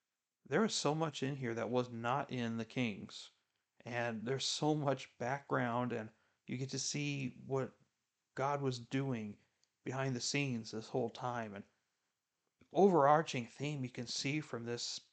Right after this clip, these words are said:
passage of Scripture is that God is at work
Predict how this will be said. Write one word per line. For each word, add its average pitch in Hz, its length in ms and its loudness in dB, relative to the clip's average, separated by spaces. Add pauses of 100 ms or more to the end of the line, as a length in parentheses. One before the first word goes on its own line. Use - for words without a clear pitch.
passage 135 460 -4
of 120 100 -10
Scripture 131 720 -4
is 120 280 -4
that 117 320 -2 (580)
God 160 300 -2
is 123 200 -2
at 113 180 -8 (140)
work 135 400 0